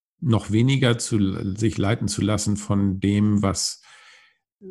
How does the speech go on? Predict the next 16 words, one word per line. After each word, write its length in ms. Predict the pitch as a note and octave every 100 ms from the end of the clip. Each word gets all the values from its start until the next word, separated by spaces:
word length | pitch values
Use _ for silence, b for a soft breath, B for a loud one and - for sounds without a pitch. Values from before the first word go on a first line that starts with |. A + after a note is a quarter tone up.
| - D3
man 680 | G#2+ F#2 F#2+ F#2+ F#2 G2
vielleicht 760 | - A2 G2 G2 A#2+ - - -
als 420 | F#2+ - - -
Ideal 640 | - G2+ G2 F2+ F#2+ G2+ G#2+
von 220 | G#2 -
anderen 280 | G#2+ G2+ G#2
übernimmt, 720 | G#2 F#2 G#2 A#2+ C3+ C#3+ D3
unreflektiert 1120 | C3+ A#2+ A#2+ A#2+ A#2 A2+ - A#2 A#2 A#2+ A#2+
oder 220 | F#2 G2
was 180 | G#2+ -
man 140 | G#2+ G2
meint, 320 | G2 G#2 G#2
was 180 | F#2 -
man 460 | G2 G2+ B2+ B2
tun 340 | - A#2 A2 G#2
müsste, 640 | A#2 - - B2 A#2+